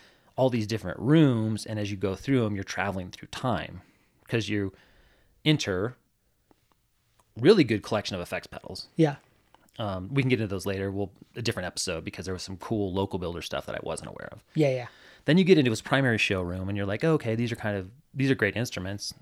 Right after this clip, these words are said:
Speaker 1: modern."
Speaker 2: Mm-hmm.
Speaker 1: contemporary. You find 'em everywhere.
Speaker 2: Yep.
Speaker 1: Then you go into this hallway and there's these amps laid out and you're like, "What is going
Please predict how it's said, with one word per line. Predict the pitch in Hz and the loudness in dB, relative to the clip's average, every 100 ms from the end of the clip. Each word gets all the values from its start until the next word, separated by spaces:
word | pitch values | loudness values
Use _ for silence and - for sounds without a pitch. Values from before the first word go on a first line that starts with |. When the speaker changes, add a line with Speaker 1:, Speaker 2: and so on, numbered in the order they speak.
| - | -10
Speaker 1:
modern." | 110 104 104 87 104 - _ _ - 156 | 0 2 2 0 -4 -8 _ _ -2 2
Speaker 2:
Mm-hmm. | 143 | 4
Speaker 1:
contemporary. | - 123 110 107 104 101 101 | 4 2 0 0 0 -2 -4
You | |
find | 98 101 98 | -4 -4 -2
'em | |
everywhere. | 101 117 104 101 - - | -2 0 0 -2 -6 -4
Speaker 2:
Yep. | 147 - - - | -4 -4 -12 -6
Speaker 1:
Then | 104 | -4
you | |
go | 101 | -2
into | 101 | -2
this | 95 - | -4 -8
hallway | - - 175 107 87 | -6 0 4 4 2
and | 90 | 0
there's | 85 80 | -6 -8
these | 85 - - | -12 -14 -6
amps | 170 151 - | -2 -2 -4
laid | 90 87 | -6 -6
out | 78 82 | -8 -8
and | 95 | -10
you're | 90 | -16
like, | 82 - | -16 -14
"What | - 165 | -12 -12
is | |
going | - - | -14 -18